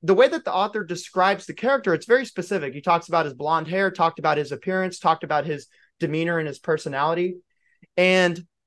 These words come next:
this is information that you can only find in the actual novel, not actually in the Wikipedia article, not in the Cliff Notes. And they, they tricked the program into giving verbatim text from Chat G P T.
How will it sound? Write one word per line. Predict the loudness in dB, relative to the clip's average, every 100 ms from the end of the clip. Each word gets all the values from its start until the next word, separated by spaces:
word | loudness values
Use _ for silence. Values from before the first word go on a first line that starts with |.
| _ _ _ _ 0
this | 2 2
is | 0
information | -2 -2 -2 -2 -2
that | -2
you | -2
can | -2 0
only | 2 0
find | 0 0 2
in | 0 0
the | 0
actual | 0 -2 -6 -2
novel, | 0 0 -2 -2
not | 2 2 2
actually | 0 -2 -6
in | -4
the | -4
Wikipedia | -4 -6 -6 -2
article, | 0 0 0 -4
not | -2 -2
in | -2
the | -4
Cliff | -6 -4
Notes. | -6 -8 -12 _ -20 -4
And | 2 4
they, | 4 2
they | 0 0
tricked | 0 -4 -4
the | -2
program | 2 2 2 -2
into | -2 -6
giving | -2 0 0 -2
verbatim | -2 2 0 0
text | -4 -4 -4 -8 -6
from | -4 -2
Chat | -2 -4
G | -6
P | -12 -8
T. | -4 -4